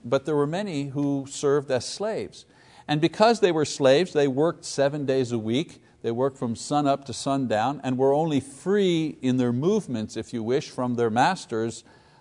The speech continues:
uh, after, uh, after dark. And so many times the early church, especially this particular church, would have, uh, services, uh, a gathering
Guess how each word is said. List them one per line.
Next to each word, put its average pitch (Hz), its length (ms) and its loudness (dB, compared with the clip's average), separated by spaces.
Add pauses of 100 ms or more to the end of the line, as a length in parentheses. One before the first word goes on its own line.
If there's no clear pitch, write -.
(120)
uh, 110 320 6
after, 123 680 2
uh, 110 280 0
after 120 380 2
dark. 170 420 8 (640)
And 151 220 0
so 160 260 6
many 196 240 0
times 139 400 2
the 135 120 -2
early 180 260 2
church, 135 540 -2
especially 131 500 -2
this 160 240 0
particular 131 520 -4
church, 127 440 -4
would 123 140 -2
have, 120 340 0 (420)
uh, 110 360 0
services, 151 1000 0
uh, 113 280 4
a 104 40 -4
gathering 135 840 0